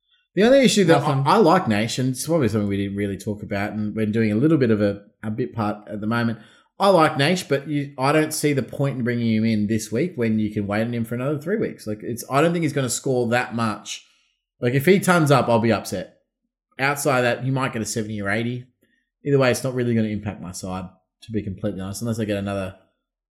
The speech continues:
Speaker 1: six. The, the thing is
Speaker 2: What if you're forced to bring in, like, a Bewley, though? Would you go early on a Naish instead of a Bewley? Which
Speaker 1: Here
Speaker 2: is, that's a big question, though.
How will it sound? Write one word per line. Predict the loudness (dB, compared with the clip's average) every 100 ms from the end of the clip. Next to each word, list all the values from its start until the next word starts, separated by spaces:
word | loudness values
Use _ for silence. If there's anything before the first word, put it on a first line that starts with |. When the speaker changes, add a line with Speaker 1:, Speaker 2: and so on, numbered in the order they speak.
| _
Speaker 1:
six. | -12 -8 -4 -6 -6 -12 -8
The, | -8 -8 -12 -4
the | -2
thing | 0 0
is | 4 4 2 -2
Speaker 2:
What | -2
if | 0
you're |
forced | 0 0 0
to | -2
bring | -4 -4
in, | -4
like, | -6
a | -6
Bewley, | -4 -4 -4 -6
though? | -6
Would | -8 -6
you |
go | -4 -4
early | -4 -4 -2
on | -4
a | -4
Naish | -4 -4 -8 -12 -14
instead | -14 -10 -10
of |
a | -8
Bewley? | -6 -6 -8
Which | -4 4
Speaker 1:
Here | 6
Speaker 2:
is, | 6
that's | 2 0
a |
big | -2 -2
question, | -4 -8 -6
though. | -8